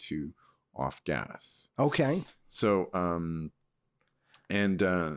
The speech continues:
Speaker 2: That's usually the whole bean, right? Once it's ground, then
Speaker 1: yes,
Speaker 2: not
Speaker 1: once
Speaker 2: so
Speaker 1: it's
Speaker 2: much.
Speaker 1: ground,
Speaker 2: Yeah.
Speaker 1: it, that they don't, they
Speaker 2: Right.
Speaker 1: don't tend to have
Speaker 2: That's
Speaker 1: that.
Speaker 2: we get that Italian, like the Tazo, and it's like a brick, right? It's just
Speaker 1: <laughs> Exactly.
Speaker 2: compressed into that.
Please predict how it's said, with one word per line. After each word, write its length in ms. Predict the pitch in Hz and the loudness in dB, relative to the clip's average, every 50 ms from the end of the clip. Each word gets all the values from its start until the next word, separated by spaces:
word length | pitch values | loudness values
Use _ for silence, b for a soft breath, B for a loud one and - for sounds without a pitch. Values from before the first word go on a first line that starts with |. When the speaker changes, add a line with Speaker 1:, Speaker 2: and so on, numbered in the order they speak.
| 62 57 | -8 -2
Speaker 2:
That's 240 | - 156 151 - - | 0 0 0 2 4
usually 260 | 165 170 143 135 139 | 4 6 6 6 4
the 140 | 120 110 104 | 4 2 2
whole 280 | - 139 135 135 123 117 | 2 2 4 4 2 2
bean, 380 | 113 117 104 98 92 80 78 82 | 0 -2 -4 -6 -6 -8 -10 -12
right? 220 | 90 110 123 110 - | -10 -10 -10 -8 -4
Once 240 | 131 135 120 - | -4 -4 -4 -4
it's 120 | 123 117 - | -6 -8 -4
ground, 500 | - 123 117 113 113 113 107 107 107 101 | -2 0 0 2 2 0 0 0 0 0
then 120 | 101 90 95 | 0 0 0
Speaker 1:
yes, 80 | 98 | -2
Speaker 2:
not 80 | 95 98 | 0 0
Speaker 1:
once 120 | 98 98 - | 2 2 2
Speaker 2:
so 40 | 104 | 0
Speaker 1:
it's 80 | 95 90 | -2 -2
Speaker 2:
much. 60 | - | 0
Speaker 1:
ground, 380 | 101 95 92 92 92 90 92 101 | 2 2 4 4 2 2 2 2
Speaker 2:
Yeah. 160 | - 90 - | 2 0 0
Speaker 1:
it, 40 | - | 0
that 200 | 87 80 76 - | -2 -2 -2 -2
they 120 | - 85 | -2 -2
don't, 260 | 80 82 73 71 - - _ _ - | -2 -2 -4 -6 -8 -12 _ _ -4
they 80 | - 110 | -2 -2
Speaker 2:
Right. 80 | 92 | -2
Speaker 1:
don't 180 | 78 65 - - | -2 -6 -8 -12
tend 180 | - 85 73 67 | -12 -12 -12 -10
to 60 | - | -10
have 120 | 80 82 - | -4 -2 -2
Speaker 2:
That's 120 | 123 - | 0 0
Speaker 1:
that. 40 | - | 0
Speaker 2:
we 40 | 120 | 0
get 160 | 120 120 107 | 0 0 0
that 160 | - 110 110 101 | -2 -2 -4 -4
Italian, 600 | 95 - - 139 117 113 113 113 107 104 113 B B B B B B B B _ _ - | -6 -4 -2 -2 0 0 0 0 0 -2 -4 B B B B B B B B _ _ -10
like 140 | - - - | -10 -8 -6
the 80 | 117 | -8
Tazo, 640 | - - 131 127 127 127 120 131 123 120 110 104 107 | -4 0 0 2 2 4 4 4 4 4 4 2 0
and 80 | 104 98 | -2 -4
it's 220 | 95 - - - | -4 -2 -2 -4
like 140 | 110 - - | -4 -4 -6
a 40 | 110 | -8
brick, 560 | 104 113 120 123 - - - - - - - - | -6 -4 -2 0 0 -2 -2 -6 -10 -10 -8 -10
right? 100 | - 107 | -8 -8
It's 160 | 92 - - - | -6 -4 -2 -2
just 20 | |
Speaker 1:
<laughs> 140 | 101 - - | -2 -2 -2
Exactly. 120 | - 113 110 | 0 -2 -2
Speaker 2:
compressed 400 | 101 - 127 - - - - 123 | 0 0 -2 -2 -2 -2 -2 -2
into 220 | 110 107 - 117 | -2 -2 -2 -4
that. 240 | 110 95 82 - | -4 -4 -6 -8